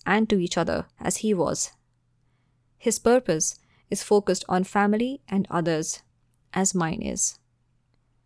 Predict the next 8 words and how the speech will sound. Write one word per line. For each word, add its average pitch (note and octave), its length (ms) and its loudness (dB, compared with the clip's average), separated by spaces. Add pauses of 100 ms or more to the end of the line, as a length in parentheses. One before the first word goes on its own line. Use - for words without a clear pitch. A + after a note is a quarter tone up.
(640)
The G3+ 100 0
choice A#3+ 480 2 (100)
and G3 180 2
successful - 600 -2
pursuit - 460 0
of - 140 -8
a F3 60 -2
profession F3+ 680 -4